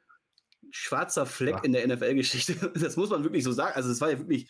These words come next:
Speaker 2: Ich weiß
Speaker 1: offensiv.
Speaker 2: nicht, ob du das als Raiders-Fan wirklich
Speaker 1: Ja,
Speaker 2: nicht
Speaker 1: ich kann,
Speaker 2: bereust,
Speaker 1: ich kann das als
Speaker 2: Sebastian.
Speaker 1: Raiders-Fan gerade sagen und ich, ihr alle wisst, dass ich eine schwere Zeit habe als Raiders-Fan.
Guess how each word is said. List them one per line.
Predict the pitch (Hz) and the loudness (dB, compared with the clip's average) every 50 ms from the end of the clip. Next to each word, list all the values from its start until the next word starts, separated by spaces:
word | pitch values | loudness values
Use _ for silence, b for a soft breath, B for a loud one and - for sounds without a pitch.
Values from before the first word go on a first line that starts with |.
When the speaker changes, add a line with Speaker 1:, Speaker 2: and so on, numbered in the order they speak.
| B B B | B B B
Speaker 2:
Ich | B | B
weiß | - 101 | -2 -2
Speaker 1:
offensiv. | 175 180 190 170 139 143 | 0 0 0 0 0 0
Speaker 2:
nicht, | 190 214 | -2 -4
ob | - | -2
du | - | -2
das | 143 147 139 - | -2 -2 0 0
als | 120 113 - - | -2 -2 -2 -2
Raiders-Fan | 104 101 104 110 139 151 156 147 - - - - 127 127 123 117 | 0 0 2 2 0 0 -2 -2 -4 -6 -6 -4 -2 -2 0 0
wirklich | 110 117 147 160 196 | 0 0 0 0 -2
Speaker 1:
Ja, | 226 - | -2 -2
Speaker 2:
nicht | 139 - | -2 -2
Speaker 1:
ich | 214 214 117 | 0 0 0
kann, | 220 214 | 0 -2
Speaker 2:
bereust, | 196 - - - | -4 -4 -6 -4
Speaker 1:
ich | - 190 180 | -4 -4 -2
kann | 185 214 202 | -2 -2 -2
das | 208 185 - | -2 -2 -2
als | 160 151 143 | -4 -4 -2
Speaker 2:
Sebastian. | 135 143 185 | 0 0 2
Speaker 1:
Raiders-Fan | 196 185 - 160 147 135 | 0 0 -2 -2 -4 -4
gerade | - 123 143 151 131 123 | -2 -4 -2 -2 -2 0
sagen | 120 120 139 139 123 113 | 0 0 0 -2 -2 -2
und | 110 113 110 - - 175 - - _ | -4 -4 -4 -6 -12 -18 -18 -18 _
ich, | - - 135 131 131 _ _ _ _ _ _ _ _ _ _ _ | -10 -8 -8 -8 -8 _ _ _ _ _ _ _ _ _ _ _
ihr | - 143 117 | -4 -2 0
alle | 120 143 135 123 | 0 0 0 -2
wisst, | 143 139 - - | -2 -4 -4 -4
dass | 123 120 123 | -6 -6 -6
ich | - - | -8 -8
eine | 135 120 113 | -6 -6 -4
schwere | - 123 127 123 117 | -2 -2 -2 -2 -2
Zeit | - 123 139 143 | -2 -2 -2 0
habe | 117 107 104 104 | 0 -2 -2 -4
als | 101 - | -6 -6
Raiders-Fan. | 110 107 107 110 110 - 117 120 131 143 | -4 -4 -4 -4 -4 -2 -2 -2 -2 -4